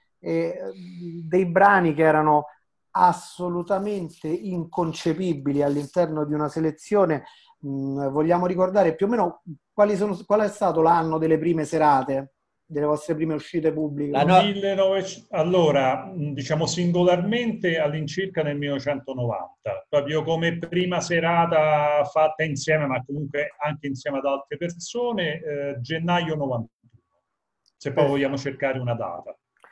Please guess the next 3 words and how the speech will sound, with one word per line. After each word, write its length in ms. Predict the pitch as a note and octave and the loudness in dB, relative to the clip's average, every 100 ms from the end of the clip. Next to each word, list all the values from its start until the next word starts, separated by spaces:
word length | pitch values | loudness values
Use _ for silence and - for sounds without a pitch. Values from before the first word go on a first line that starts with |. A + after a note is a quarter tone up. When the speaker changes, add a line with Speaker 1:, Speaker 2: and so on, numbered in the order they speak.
| - _ _ _ | -20 _ _ _
Speaker 1:
Mentre 280 | A3+ A#3 A#3 | -2 2 2
diciamo 720 | F#3+ G3 F3 D#3+ E3 - _ _ | 2 4 6 4 0 -6 _ _
oggi 720 | G#3+ F#3+ D3 C3 C#3 C#3 B2+ | 6 6 4 -4 -2 -2 -4